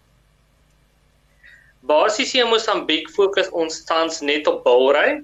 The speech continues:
Ehm, so dit is wat die ruiter vir agt sekondes op die bul se rug moet bly en daaruit kry hy dan punte, uh, hoe hy homself hanteer en hoe die bul ook homself hanteer om die man op sy rug, ehm,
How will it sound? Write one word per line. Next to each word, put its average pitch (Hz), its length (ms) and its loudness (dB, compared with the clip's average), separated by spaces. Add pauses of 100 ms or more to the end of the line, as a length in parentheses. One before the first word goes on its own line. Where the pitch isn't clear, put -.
(120)
Ehm, 117 460 -4 (180)
so 139 420 2 (220)
dit 131 200 0
is 139 300 2
wat 135 140 -2
die 131 100 2
ruiter 131 400 -2
vir 135 100 -4
agt 131 200 -2
sekondes 135 460 -4
op - 80 -16
die 120 100 -4
bul 113 200 0
se 113 140 -4
rug 131 260 0
moet 202 200 -2
bly 220 440 0
en 127 440 -2
daaruit 120 520 2
kry 120 380 0
hy 117 80 0
dan 113 340 -2
punte, 135 560 -2 (380)
uh, 117 240 2
hoe 127 380 0
hy 131 380 0 (120)
homself 151 580 -2
hanteer 220 400 0
en 180 140 0
hoe 135 140 -2
die 131 180 -6
bul 143 400 2
ook 139 140 2
homself 120 420 -2
hanteer 117 560 -2 (320)
om 139 260 0
die 127 120 0
man 123 260 0
op 120 100 -4
sy 120 220 0
rug, 120 340 -2
ehm, 110 320 -4